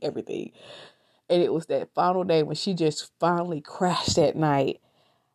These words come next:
I was like, "Yes, yes." <laughs> It was the cutest thing. And I just crashed right with it. I think we both had, I don't think we put on pajamas. I think we just <laughs> crashed.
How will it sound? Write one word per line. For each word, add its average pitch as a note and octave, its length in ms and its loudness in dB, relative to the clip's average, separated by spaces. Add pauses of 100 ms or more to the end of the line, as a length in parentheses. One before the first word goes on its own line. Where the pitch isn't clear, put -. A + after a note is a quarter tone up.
(400)
I A3+ 180 0
was G#3+ 200 2
like, F#3+ 220 -6
"Yes, C#4 580 4 (420)
yes." D4+ 640 4
<laughs> - 60 -10 (500)
It C4 200 6
was B3+ 160 4
the A#3 120 2
cutest A#3+ 500 2
thing. A#3+ 300 6 (360)
And G#3 120 6
I A#3 120 6
just A3+ 220 2
crashed G#3+ 340 4
right F#3 320 4
with F3 240 4
it. C#3+ 140 6
I A#3+ 220 6
think A3 300 0
we G3 140 2
both F3+ 420 4
had, G3+ 160 4
I G#3+ 120 6
don't C#4 320 2
think G#3+ 180 0
we G#3+ 100 -4
put - 180 0
on F#3+ 200 4
pajamas. E3 560 2
I - 60 4
think G#3 240 0
we G3 100 -4
just E3+ 200 -4
<laughs> - 100 -16
crashed. - 580 0